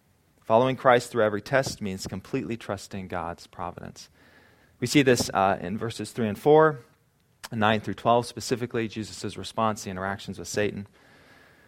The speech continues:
Jesus' successful encounter with the devil reveals how thoroughly dedicated he is to God's will and how deeply he trusts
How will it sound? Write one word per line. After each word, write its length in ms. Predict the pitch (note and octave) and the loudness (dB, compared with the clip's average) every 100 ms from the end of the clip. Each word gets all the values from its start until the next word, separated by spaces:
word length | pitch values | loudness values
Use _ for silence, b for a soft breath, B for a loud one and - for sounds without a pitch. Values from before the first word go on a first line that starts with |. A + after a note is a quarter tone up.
| b b b b b _ | b b b b b _
Jesus' 560 | D3+ E3+ F#3 G3+ E3+ - | 2 4 6 6 4 2
successful 580 | - C3+ - E3 - D#3 | -4 -2 4 4 4 -2
encounter 480 | B2+ - D#3+ F3 C#3 | -2 2 2 4 -2
with 140 | A2+ | -2
the 100 | A2+ | -2
devil 320 | G#2 G#2+ G2+ G2+ | 2 2 2 0
reveals 560 | G#2 G2+ A#2+ B2 A#2 | -2 -2 2 2 0
how 200 | A2 G#2 | -4 -6
thoroughly 520 | - - B2 C#3+ D3 | -6 -6 -4 -2 -2
dedicated 680 | A2+ G#2+ G#2 G2+ F#2+ F#2+ F2+ - | -2 -4 -4 -6 -10 -10 -12 -10
he 300 | G#2 G#2+ G2 | -4 -2 0
is 400 | A#2 D#3 - - - | 0 -4 -10 -16 -10
to 140 | A2 | -4
God's 320 | G2 F#2 F2+ | -2 -2 -4
will 340 | G2 A2 F#3+ G3 _ _ _ _ _ _ _ _ _ | -2 0 0 -4 _ _ _ _ _ _ _ _ _
and 140 | G#2+ G#2 | -4 -2
how 80 | |
deeply 420 | F#2+ B2+ C#3 C3+ A2+ | -2 0 0 0 -2
he 80 | |
trusts 560 | G#2 - F2+ - - | -2 -6 -6 -8 -14